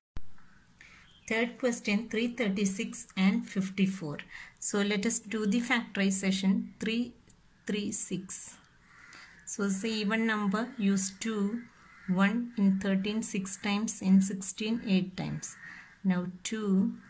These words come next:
eight and four. Two, four, two. Two, two, one, which is a multiple of three, get,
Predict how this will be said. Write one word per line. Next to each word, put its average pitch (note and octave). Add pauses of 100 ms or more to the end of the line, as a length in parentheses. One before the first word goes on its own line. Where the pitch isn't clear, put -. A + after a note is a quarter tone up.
(220)
eight G3 (220)
and F#3+
four. F3 (880)
Two, G3+ (420)
four, G#3 (480)
two. F#3+ (1300)
Two, G3 (580)
two, G#3+ (420)
one, E3+
which G3
is G3+
a A#3+ (300)
multiple F#3+
of G3 (160)
three, G3 (880)
get, G3